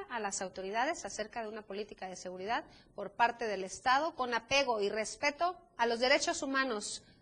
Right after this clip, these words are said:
de las infancias. En este sentido, destacan que se deben tomar en cuenta los contextos, los contextos y los problemas que afectan a niños,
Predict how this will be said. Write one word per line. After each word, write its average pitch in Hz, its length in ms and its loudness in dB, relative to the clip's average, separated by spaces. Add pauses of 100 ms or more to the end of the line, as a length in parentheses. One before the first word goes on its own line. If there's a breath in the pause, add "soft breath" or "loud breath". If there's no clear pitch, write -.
(140)
de 226 80 0
las 226 240 4
infancias. 226 720 0
En 214 140 -6
este 220 200 -6
sentido, 294 460 -4
destacan 220 560 -6
que 185 100 -14
se - 140 -12
deben 196 260 -10
tomar 190 280 -10
en 185 100 -10
cuenta 240 380 -8 (260 loud breath)
los 208 160 -8
contextos, 202 720 -6 (240 loud breath)
los 220 160 -6
contextos 311 680 -2 (280 loud breath)
y 247 120 -2
los 294 320 2 (160)
problemas 226 560 -2
que - 80 -6
afectan 226 500 -6
a 202 80 -2
niños, 302 640 -2